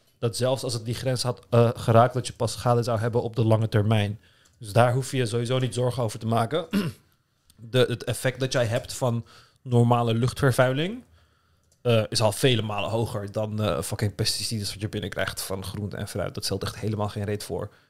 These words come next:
Het, het kan, het, het meest gevaarlijk is het gewoon voor de boeren, omdat die gewoon duizend tot een miljoen keer meer binnenkrijgen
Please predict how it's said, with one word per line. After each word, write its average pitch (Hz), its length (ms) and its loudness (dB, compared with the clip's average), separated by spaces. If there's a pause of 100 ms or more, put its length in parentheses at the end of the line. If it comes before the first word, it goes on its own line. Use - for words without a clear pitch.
(140)
Het, - 80 -8 (100)
het 113 140 2
kan, 175 240 4
het, 156 120 0
het 127 100 -2
meest 196 240 2
gevaarlijk 147 500 2
is 139 80 -4
het 123 100 -6
gewoon 143 180 -2
voor 143 160 -2
de 123 80 0
boeren, 120 420 -4
omdat 113 260 -4
die 135 120 -2
gewoon 117 460 2 (220)
duizend 120 400 2
tot 127 160 -2
een 117 100 2
miljoen 120 380 2
keer 117 240 4
meer 113 280 2
binnenkrijgen 120 720 0